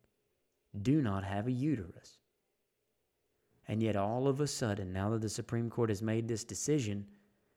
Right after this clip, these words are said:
everybody's screaming, "No uterus, no opinion. Till you grow a uterus, come, don't come back and be, have an opinion on what a woman can do with her body." Well, first of all, just the hypocrisy, the outright contradiction, the, the willingness to speak out of both sides of your mouth is just,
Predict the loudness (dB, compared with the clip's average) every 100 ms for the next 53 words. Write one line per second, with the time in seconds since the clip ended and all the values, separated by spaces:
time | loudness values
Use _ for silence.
0 | _ _ -8 -4 2 2 4 2 4 2
1 | 2 -2 -4 -2 0 2 4 4 4 2
2 | 2 0 0 0 0 0 -2 -2 -4 -10
3 | -16 -2 0 2 2 2 4 4 2 2
4 | 2 0 -2 -2 0 -2 -4 0 0 0
5 | -2 0 0 -2 -6 -12 -12 -16 -16 -4
6 | 0 0 -2 -4 0 0 0 -2 0 0
7 | 0 0 0 0 -4 -2 0 -2 0 2
8 | 2 0 -4 -4 -2 0 0 -2 -2 0
9 | -2 -2 -4 -6 0 0 0 -6 -10 -12
10 | -16 -20 -20 _ 0 2 4 2 0 0
11 | -2 -4 -4 -6 -6 -6 -6 -10 -10 -10
12 | -4 0 2 2 0 -2 -6 -8 -6 -6
13 | -2 -4 -2 0 0 0 -2 -2 -4 -6
14 | -6 -8 -6 -6 -4 -6 -8